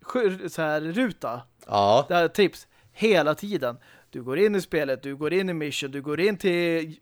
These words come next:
Speaker 1: varje gång du ska gå in i Gunsmith, du går in mellan, du ska göra det, det är liksom, och mellan Gunsmith och du är klar med ditt uppdrag, och så får du göra uppdraget att välja Gunsmith,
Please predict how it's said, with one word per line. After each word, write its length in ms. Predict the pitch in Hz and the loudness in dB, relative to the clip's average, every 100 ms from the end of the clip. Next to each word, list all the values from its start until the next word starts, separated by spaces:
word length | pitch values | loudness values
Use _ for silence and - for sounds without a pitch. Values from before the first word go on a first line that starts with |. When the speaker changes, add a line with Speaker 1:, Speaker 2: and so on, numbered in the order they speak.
| 170 156 160 | -8 -4 -4
Speaker 1:
varje 220 | 151 156 156 | -2 -4 -4
gång 120 | 156 | -6
du 80 | 143 | -8
ska 160 | 165 | -8
gå 120 | 156 | -6
in 100 | 156 | -6
i 40 | 151 | -4
Gunsmith, 540 | 160 151 143 147 139 - | -2 -2 -2 -10 -10 -10
du 100 | 156 | -6
går 200 | 165 165 | -4 -2
in 180 | 160 - - - - | -4 -8 -20 -20 -8
mellan, 500 | 180 180 165 165 160 | 2 4 6 4 4
du 100 | 165 | -2
ska 200 | - 175 | 2 4
göra 340 | 165 160 160 | 4 4 4
det, 280 | 156 156 170 | 4 -2 -4
det 120 | 165 | -2
är 80 | 180 | -2
liksom, 300 | 175 190 175 - - | 2 4 2 2 -20
och 240 | - - 190 | -6 -2 4
mellan 540 | 196 180 208 208 175 - | 6 6 6 4 -4 2
Gunsmith 580 | 208 220 - 226 - | 4 4 -2 -6 -6
och 180 | - 170 160 | -6 -6 -2
du 160 | 170 | 0
är 40 | 165 | 0
klar 200 | 185 170 | 0 0
med 120 | 156 | -2
ditt 220 | 147 - | -8 -4
uppdrag, 640 | 196 - 175 175 226 233 _ _ _ _ | -4 -4 0 2 2 -2 _ _ _ _
och 100 | - 160 | -10 -8
så 100 | 151 | -8
får 240 | - 165 | -2 0
du 80 | 151 | 2
göra 140 | 156 | 0
uppdraget 400 | 165 - 156 139 | -2 -4 -4 -4
att 20 | 143 | -4
välja 160 | 139 | -4
Gunsmith, 680 | 135 160 214 196 226 233 | 0 0 0 -2 0 0